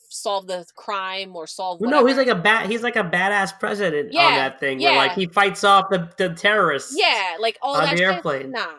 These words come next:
Speaker 1: I'm, I'm, I'm good. I, I did like
Speaker 2: <laughs>
Speaker 1: Snakes on a Plane. Because
Speaker 2: What
Speaker 1: I
Speaker 2: about Blade Runner?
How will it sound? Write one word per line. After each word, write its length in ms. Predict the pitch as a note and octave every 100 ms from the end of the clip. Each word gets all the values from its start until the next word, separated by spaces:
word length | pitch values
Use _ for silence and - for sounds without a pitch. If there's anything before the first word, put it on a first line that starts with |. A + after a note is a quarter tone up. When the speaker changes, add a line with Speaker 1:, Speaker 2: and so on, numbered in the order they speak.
| -
Speaker 1:
I'm, 260 | A3+ G3+ - -
I'm, 140 | G#3+ F#3
I'm 140 | E3+ -
good. 240 | - _ _ _ _ _ _ _ _
I, 160 | A#3+ C4+
I 100 | D4 C#4+
did 160 | F4+
like 160 | F4 -
Speaker 2:
<laughs> 20 |
Speaker 1:
Snakes 340 | - B3 B3+
on 120 | C4+ G3+
a 80 |
Plane. 500 | G3 A3+ A#3 B3+ C4 _ _ _ -
Because 160 | - A#3+
Speaker 2:
What 120 | C4+
Speaker 1:
I 20 |
Speaker 2:
about 240 | D4+ A3+ E3+
Blade 280 | A#3+ A#3 E3+
Runner? 440 | C#3+ A#2 G#2+